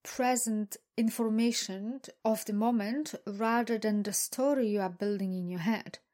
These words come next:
When you are mindful of your body, the reaction to a stressful situation is shorter and less extensive. And the next time that happens, you basically stop building that stress, that chemical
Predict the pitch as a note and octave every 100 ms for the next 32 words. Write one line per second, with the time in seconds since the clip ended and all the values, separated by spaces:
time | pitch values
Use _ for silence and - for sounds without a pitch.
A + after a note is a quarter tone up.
0 | _ _ - G#3 B3+ D4+ E4 D#4 B3+ A#3+
1 | C4 C#4 - - G3+ F#3+ F#3+ F3+ G#3+ G#3+
2 | D3 F3 - G#3 G3+ A3+ B3+ C#4+ - B3
3 | A3 G#3+ G3+ - A3+ A3 - G#3 A3 -
4 | G3 G3 F#3+ F#3+ F3+ - - - G#3 G3+
5 | G#3 D4+ F4+ _ _ - G#3 G#3 G3+ -
6 | - D#4+ D#4+ B3 G3 F#3+ _ _ A#3 A3+
7 | A3+ A#3+ D#4 D#4 - G#3+ F#3+ - - B3+
8 | B3+ G3 G#3+ D4+ - _ A#3 B3 C#4+ D#4
9 | E4 D4 - - C4+ C#4+ A#3 B3+ B3+ A#3
10 | A3 G#3 G#3 G#3+ A3+ A3 - - - -
11 | B3+ A#3+ - - G3+ - _ - A#3 A#3+
12 | A#3+ A#3+ A3 G#3+ G#3 G3+ G#3